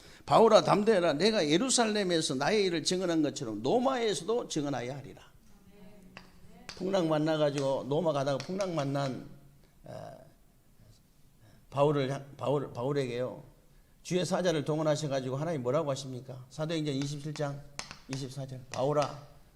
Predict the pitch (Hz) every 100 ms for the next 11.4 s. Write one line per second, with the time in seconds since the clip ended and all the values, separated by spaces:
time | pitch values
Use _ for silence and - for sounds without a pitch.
0 | - - - 117 151 147 - - 131 123
1 | - - - - 120 113 107 - 147 175
2 | 175 156 147 147 - - - - _ -
3 | - - - - - - - 196 220 226
4 | - - - - - - - - - -
5 | - - - - - - - - - -
6 | - - - - - - - - 143 151
7 | 175 160 131 - 175 - 170 143 - -
8 | 113 123 131 131 - - - _ - -
9 | - - - - - - _ _ _ _
10 | - 147 196 185 147 151 175 151 123 151
11 | 139 123 127